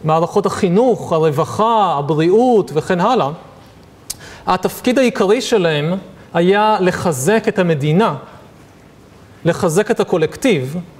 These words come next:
לא לדאוג לאושר של האינדיבידואל. הזכות למרדף אחרי האושר הוכנסה באמת לתוך הצהרת העצמאות האמריקאית והפכה להיות זכות חשובה, לפחות בפוליטיקה הליברלית של מדינות דמוקרטיות,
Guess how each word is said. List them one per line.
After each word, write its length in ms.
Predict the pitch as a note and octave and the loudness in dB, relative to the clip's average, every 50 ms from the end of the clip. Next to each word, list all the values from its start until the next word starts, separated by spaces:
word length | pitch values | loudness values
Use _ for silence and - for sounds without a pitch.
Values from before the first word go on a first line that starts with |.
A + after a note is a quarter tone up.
| - - - | -20 -6 0
לא 280 | D#3+ E3+ F#3 G#3+ B3 C4 | 2 4 4 4 4 2
לדאוג 640 | C4 A#3 E3+ G3+ - G3 F#3 E3+ D3+ B2+ B2+ C#3+ - - - - - | 0 0 0 0 2 2 0 0 -2 -6 -10 -12 -16 -16 -18 -8 -2
לאושר 500 | D#3+ E3+ E3+ - F#3 F#3 F#3 - G3+ F3 | 0 0 0 2 0 -2 0 0 0 0
של 180 | - F#3 E3 | 0 0 0
האינדיבידואל. 680 | D#3+ D#3 D3+ D3 C#3+ C#3 C#3+ C3 D3 F3+ A3+ A3 D#3+ C#3+ F3 G#3 G#3+ - - - - - - | 2 2 2 0 0 0 2 2 2 2 2 2 0 -2 -4 -6 -8 -10 -14 -16 -18 -6 -2
הזכות 480 | F3+ F3+ D#3+ D#3 - - - D#4 D#4 C#4 | -2 -2 -2 -2 -2 0 0 0 0 0
למרדף 600 | B3+ B3 A3+ G#3 F#3+ E3+ D#3 F3 A#3 A#3+ - A3 | 0 2 2 2 2 2 2 0 0 0 -2 -6
אחרי 280 | - - - F#3+ G#3 | -4 -2 0 0 2
האושר 720 | G3 E3+ D3+ F#3+ A#3 C4 - - - F3 D3 C3 C3 D#3 F#3+ G3 - - - - - - - - - - - - - - - - - - | 2 0 0 0 0 0 -2 -2 -2 0 0 0 0 -2 -4 -6 -10 -18 -20 -20 -20 -20 -20 -20 -20 -20 -20 -20 -20 -20 -20 -20 -8 -2
הוכנסה 840 | - G#3+ - - A3 G#3 G3+ F#3 F#3+ - - A#3 C4 C4+ A3+ D#3 A#2+ A2 - - - | -2 -2 0 2 2 2 2 0 0 -2 0 0 2 2 0 -2 -2 -6 -10 -6 -2
באמת 180 | E3+ E3+ F3+ E3+ | 0 0 0 0
לתוך 360 | F3+ E3 - - A3+ A#3 A3+ | 0 -4 0 0 -2 0 0
הצהרת 360 | A#3+ G#3+ - F#3+ F#3 F3+ F3+ | -4 -2 0 0 0 0 0
העצמאות 360 | G#3 F3 - - F3 F3 E3+ F#3 | 0 -2 -2 -2 -4 -2 0 0
האמריקאית 680 | E3+ D#3 D3+ D3 D3 D3 - G3 A3+ A3+ A3+ F#3 D3+ | -2 0 0 0 0 0 0 0 2 2 0 0 0
והפכה 280 | E3 D3+ D#3 - - | -2 -2 0 0 0
להיות 120 | F#3+ F3+ D3+ | 0 0 -2
זכות 240 | - - G#3+ G#3 - | -2 -4 -4 -4 -2
חשובה, 560 | - F#3+ - - F3 D3 C3+ G3+ A3+ B3 - - - - - - - - | -4 -6 -4 -4 -4 -2 0 0 0 0 -2 -6 -12 -20 -20 -20 -8 -8
לפחות 340 | D#3+ - G3 - - B3+ C4 | -2 -2 -2 0 0 0 0
בפוליטיקה 540 | B3+ - - F#3 F#3+ G3+ A3+ G3 - F#3+ E3+ | 0 -2 0 0 0 0 -2 -2 0 0 0
הליברלית 880 | D#3+ D#3+ D3+ C3+ D#3 C#3+ D3 E3+ G#3+ A#3+ G3+ B2 A2 - - - - - - - - - - - | 0 -2 0 0 0 2 2 0 0 0 -2 -4 -6 -8 -14 -18 -18 -18 -20 -20 -20 -20 -18 -6
של 200 | - - G3 G3 | -2 0 2 2
מדינות 360 | G3+ F#3 E3+ E3+ F3 F#3+ F3 | 2 2 2 2 2 2 2
דמוקרטיות, 1000 | F#3 E3+ D#3 D3 - - E3 F3 G#3+ - - G#3 F3 E3 D#3+ - - - - | 2 0 0 -2 0 0 2 2 0 0 0 0 2 2 2 -2 -4 -14 -16